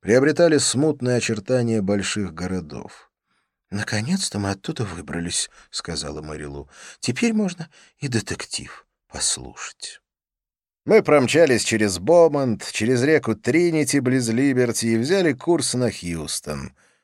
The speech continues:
Тут Дин заговорил о своих хьюстонских днях тысяча девятьсот сорок седьмого года. «Хассел! Этот псих Хассел! Всюду я его разыскиваю, а найти не могу.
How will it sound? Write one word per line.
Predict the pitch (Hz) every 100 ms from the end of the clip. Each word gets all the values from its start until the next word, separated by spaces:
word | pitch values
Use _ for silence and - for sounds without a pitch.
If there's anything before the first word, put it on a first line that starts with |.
| _
Тут | 107 190 190
Дин | 110 180
заговорил | 170 143 104 98 143
о | 123
своих | - 95 123 -
хьюстонских | 82 135 127 123 113 - 98 82
днях | 78 127 139 -
тысяча | 113 120 - -
девятьсот | 98 95 - 107 101
сорок | - 95 101 92
седьмого | - 85 78 78 85 76 73
года. | 69 71 58 60 - - _ _ _ _
«Хассел! | - 262 233 - - - _ _ -
Этот | 311 285 262
псих | 190 277 -
Хассел! | 233 175 - 98 - - - -
Всюду | - 403 294 262
я | 262
его | 254 247 240
разыскиваю, | 240 254 226 202 180 165
а |
найти | 151 135 147
не | 165
могу. | 143 147 202 202